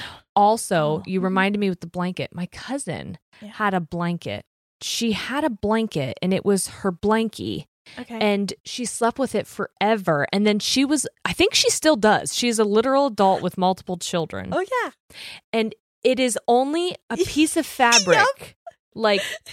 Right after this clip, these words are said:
Speaker 1: the size of my index finger.
Speaker 2: Yeah.
Speaker 1: Uh, well, I mean, I don't know how big it is now, but last time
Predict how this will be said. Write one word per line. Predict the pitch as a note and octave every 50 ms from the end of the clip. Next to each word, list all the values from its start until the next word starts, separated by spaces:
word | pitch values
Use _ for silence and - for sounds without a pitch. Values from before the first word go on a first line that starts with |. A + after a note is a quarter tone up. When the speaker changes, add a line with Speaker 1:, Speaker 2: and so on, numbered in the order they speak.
| - - A#3 G#3+
Speaker 1:
the | A3+ C4
size | - - - C#4 A#3+ B3 C4 C4+ A#3+
of | C#4+ B3+ A3
my | B3 A#3+ A#3
index | A3 G3+ G#3+ A3 G3+ F#3 D3 - - -
finger. | - F3+ D#3+ D#3 D3+ D3 D#3+ - - -
Speaker 2:
Yeah. | E4 E4 D#4
Speaker 1:
Uh, | D4 A#3 -
well, | - C4+ C4+ B3+ A#3+ A3+ -
I | B3 A#3+
mean, | A#3 A#3 A3
I | G#3 G#3+
don't | A3+ G#3+
know | G3+ F#3 G3
how | F3 D#3+ G3+ F#3
big | F#3 G3 F3 F3+
it | F3
is | E3+ E3 E3
now, | F3+ E3+ D#3+ D#3
but | - - -
last | F3 F3+ F#3+ - -
time | G3+ F3 E3 D#3+ D#3 D3+